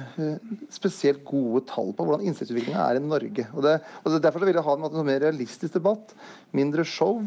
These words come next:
Og så sa jeg at, eh, at i stedet for at Venstre skal løpe ut som fem tøybier, så bli birøkter, altså. Ha litt bier selv, skap litt aktivitet, få litt pollinering i praksis. Så,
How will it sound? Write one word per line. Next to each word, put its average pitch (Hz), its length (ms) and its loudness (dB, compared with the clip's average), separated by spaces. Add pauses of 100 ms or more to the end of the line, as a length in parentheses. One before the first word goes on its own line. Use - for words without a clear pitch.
Og 151 80 0
så 170 100 2
sa 143 200 4
jeg 139 80 0
at, 143 60 -4 (760)
eh, 135 100 0
at 135 160 -2
i - 20 -6
stedet 127 220 0
for 131 80 2
at 131 80 2
Venstre 123 220 2
skal 147 180 -2
løpe 123 160 0
ut 120 60 0
som 127 180 -4
fem 123 180 0
tøybier, 135 380 2
så 214 160 2
bli 185 320 0
birøkter, 226 400 2
altså. 180 400 -2
Ha 160 160 2
litt 214 160 0
bier 196 160 2
selv, 202 400 -2
skap 180 400 0
litt 185 80 0
aktivitet, 170 560 -2 (320)
få 165 160 2
litt 165 160 0
pollinering 120 400 2
i - 0 -
praksis. - 320 -2
Så, 135 80 4